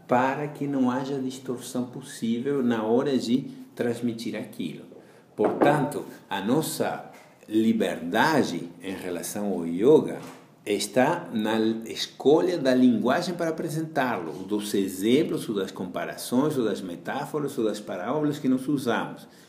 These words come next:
Só. A gente não tem direito de mudar a visão, porque a visão é perfeita em si mesma e é plena. E, portanto, se é plena, nada pode ser acrescido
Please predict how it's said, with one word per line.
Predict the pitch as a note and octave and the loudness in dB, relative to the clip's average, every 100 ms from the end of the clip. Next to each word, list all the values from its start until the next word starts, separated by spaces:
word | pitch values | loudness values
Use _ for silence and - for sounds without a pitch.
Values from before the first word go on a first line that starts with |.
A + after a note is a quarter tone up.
| - - | -20 -14
Só. | - - A#2+ F#2 - - - - | -4 4 4 4 -2 -14 -20 -10
A | G2+ | -4
gente | G#2 A#2+ A#2+ | 0 2 4
não | A#2+ | 4
tem | A#2+ C3+ D3 | 4 2 2
direito | B2+ A2 D3+ E3 D3+ | 0 2 0 0 -4
de | C#3 | 0
mudar | C3 A2 B2+ | 2 4 2
a | C#3+ | -2
visão, | C#3 D#3+ C#3+ - A2 A2 | -4 -4 -4 0 2 2
porque | G#2 G2+ G#2 | 0 -2 0
a | G2 | 2
visão | F#2+ F#2 A2+ D3+ - - - | 0 -2 0 2 0 -6 -10
é | F#2+ | -8
perfeita | G2 A#2 - - - E3+ E3+ | 0 0 0 -2 2 2 0
em | D#3 | -4
si | - D#3 | -2 -2
mesma | C3 D3 D3+ | 0 -2 -2
e | D#3+ | -2
é | |
plena. | D#3 C3+ B2 G2+ D#2 - - - - | 0 6 6 6 0 -10 -18 -20 -10
E, | G#2+ | -6
portanto, | A2+ A#2 A2+ C3+ C3 | 0 0 2 0 0
se | - - | -4 -4
é | |
plena, | - - D3 C3 F2+ G#2 | -2 2 4 2 0 -4
nada | G#2 B2+ D3+ | -2 0 -2
pode | - A2+ G#2+ F#2+ | -2 -2 -2 -4
ser | - G2 | -4 -4
acrescido | G2 - G2 - - B2 D#3 G2+ | -4 -8 -10 -10 -2 2 2 0